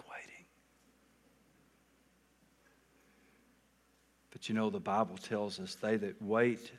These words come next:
upon the Lord shall renew their strength." God works in the waiting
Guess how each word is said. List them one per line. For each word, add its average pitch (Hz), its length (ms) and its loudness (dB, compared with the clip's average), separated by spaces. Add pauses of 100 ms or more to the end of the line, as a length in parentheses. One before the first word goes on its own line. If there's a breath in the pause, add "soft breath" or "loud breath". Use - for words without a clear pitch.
(120)
upon 107 340 -2
the 92 220 -4
Lord - 520 -8 (1080 soft breath)
shall 92 260 -2
renew 95 300 -2
their 87 140 -8
strength." - 420 -8 (1700 loud breath)
God 131 260 2
works 131 380 6
in 117 100 6
the 110 60 4
waiting 107 540 4